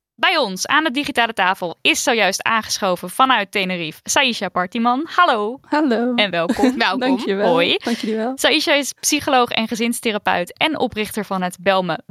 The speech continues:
Speaker 1: Wel register. En dat is een initiatief dat opgericht is tijdens corona. En daar konden mensen zich aanmelden om gebeld te worden als ze wel wat mentale steun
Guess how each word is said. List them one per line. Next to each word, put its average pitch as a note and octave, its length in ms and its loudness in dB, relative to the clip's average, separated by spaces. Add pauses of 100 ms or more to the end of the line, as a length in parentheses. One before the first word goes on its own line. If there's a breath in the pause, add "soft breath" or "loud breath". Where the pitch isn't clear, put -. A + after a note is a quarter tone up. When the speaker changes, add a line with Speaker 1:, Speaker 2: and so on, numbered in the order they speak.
(120)
Speaker 1:
Wel G#3 460 2
register. E3 640 -4 (160)
En G3+ 100 -2
dat G3+ 120 2
is - 100 -6
een A3+ 120 -4
initiatief B3 500 -2
dat - 200 -8
opgericht A#3+ 460 -6
is G3 160 -8
tijdens B3 380 -2
corona. A#3+ 540 -2
En - 220 -6
daar G#3 180 2
konden G#3 280 -6
mensen F#3+ 280 -6
zich - 180 -8
aanmelden G3 540 -2
om A3+ 120 -2
gebeld A3 300 0
te G3+ 100 -12
worden F#3+ 300 -2
als - 220 -4
ze A3 80 -6
wel F#3 160 -2
wat F3+ 180 -8
mentale F#3 400 -2
steun G3+ 500 -4